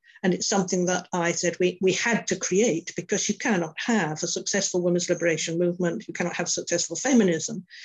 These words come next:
unless you eroticize equality, because otherwise this constant sexuality of, of subordinate power and subordination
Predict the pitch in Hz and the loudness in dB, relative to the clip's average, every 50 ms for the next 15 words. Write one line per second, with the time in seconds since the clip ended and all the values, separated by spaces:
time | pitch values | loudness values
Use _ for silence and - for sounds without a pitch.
0 | - - 202 208 214 208 - - 190 180 170 175 175 175 175 165 - 165 160 165 | -2 2 4 4 4 4 4 4 4 4 4 4 2 2 0 0 0 0 -2 -2
1 | - 175 170 - 330 285 185 151 - - - 160 - _ _ - - - _ _ | -2 -4 -2 0 2 2 2 0 -2 -8 -10 -10 -12 _ _ -20 -20 -20 _ _
2 | 220 214 - 196 185 - - - 262 269 220 208 180 170 165 160 160 165 170 - | 0 2 2 2 2 0 0 2 4 4 6 4 4 4 2 0 0 -2 -2 -4
3 | - - 196 180 - - - - - 277 240 214 - - - - 185 170 160 180 | -2 0 0 0 0 -2 -6 -2 2 4 4 4 4 2 -2 0 -2 -2 -2 -4
4 | - - - _ - - - - - - _ - - 233 214 - - - 208 202 | -10 -12 -14 _ -20 -20 -20 -20 -20 -18 _ -4 -2 -2 -2 -2 -2 0 2 2
5 | 202 190 185 180 180 - 180 165 160 185 185 175 175 - - - 185 175 165 156 | 4 4 2 2 2 2 4 4 4 4 2 0 0 -2 -10 -8 -6 -4 -4 -4
6 | 165 - - - _ _ _ - 180 180 - - 202 - 208 208 190 185 190 185 | -8 -12 -18 -20 _ _ _ -6 -4 -2 0 0 4 6 6 6 6 6 4 4
7 | 180 175 175 180 - - 208 202 196 190 185 175 175 - 175 170 180 180 180 175 | 4 4 2 2 2 0 2 2 4 2 2 2 0 -2 -2 -2 2 2 2 2
8 | 175 185 190 190 190 196 - - 185 175 170 180 180 | 2 2 2 2 2 0 0 -2 -2 -2 -4 -6 -10